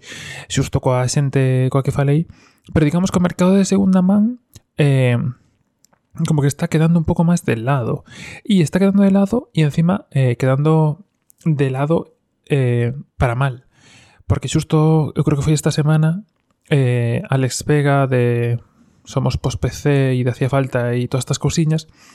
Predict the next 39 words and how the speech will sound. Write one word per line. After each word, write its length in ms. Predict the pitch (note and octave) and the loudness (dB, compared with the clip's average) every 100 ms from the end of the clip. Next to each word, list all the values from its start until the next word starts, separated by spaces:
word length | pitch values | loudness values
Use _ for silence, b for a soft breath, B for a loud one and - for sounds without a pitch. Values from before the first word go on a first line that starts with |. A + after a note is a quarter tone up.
| B B - | B B -6
falaba 240 | D3+ D3 | 0 0
na 80 | D3+ | 0
súa 160 | C#3+ D3 | -2 -2
newsletter, 400 | C#3+ F#3+ F#3+ - | 0 -2 -4 -6
que 240 | A#2+ - _ | -8 -8 _
eu 80 | - | -6
creo 160 | C#3 | -4
que 80 | C3 | -4
xa 80 | B2+ | -4
recomendei 400 | B2+ A#2+ A#2+ B2+ | -4 -4 -4 -4
por 80 | A#2 | -6
aquí 240 | - C3 | -6 -6
algunha 240 | B2 B2 B2 | -4 -2 0
vez, 240 | C3+ C#3 B B B B | -2 -2 B B B B
de 160 | C#3+ | -4
como 160 | D3 D#3 | 0 0
Wallapop 640 | D#3 D3+ C#3 E3 D#3 - b b - | 2 0 0 -2 -2 -8 b b -8
e 560 | C#3 B2+ B2+ B2+ C3+ | -6 -4 -4 -4 -6
estas 320 | - - C#3 C#3 | -6 -4 -2 -2
empresas 560 | C3+ C#3+ D#3+ C3+ - | -2 -2 -2 -2 -4
de, 400 | - C#3 C3 C3 | -4 -2 0 0
de 120 | B2+ B2 | -2 -4
segunda 240 | B2+ A#2 A#2+ | -4 -2 0
man, 320 | D#3 F3 E3+ | 0 0 -2
de 80 | C3+ | -2
Mil 160 | B2+ A#2+ | 0 2
Anuncios 480 | D3 C#3 C#3+ C3 | 0 0 -2 -2
e 80 | C#3 | -2
similares, 400 | C3+ C#3 C#3+ D#3+ B B B B B _ - | 0 0 0 -2 B B B B B _ -6
pues 160 | C3 | -4
estaban 240 | B2 D3 D3+ | -4 -4 0
quedando 240 | C#3+ D3+ | 0 0
un 80 | C#3 | 0
pouco 320 | D3 - C#3+ B B B | -2 -2 -4 B B B
atrás 400 | - - D3 C#3 | -10 -2 0 0
de 80 | C#3+ | -2
todo, 560 | - D3+ D3+ D#3 D#3+ E3 B - | 2 2 4 2 0 -4 B -8
con 160 | D3 B2+ | -4 -2
aplicacións 720 | C#3 B2 C#3 C3+ - - | -4 -4 -2 -2 -4 -10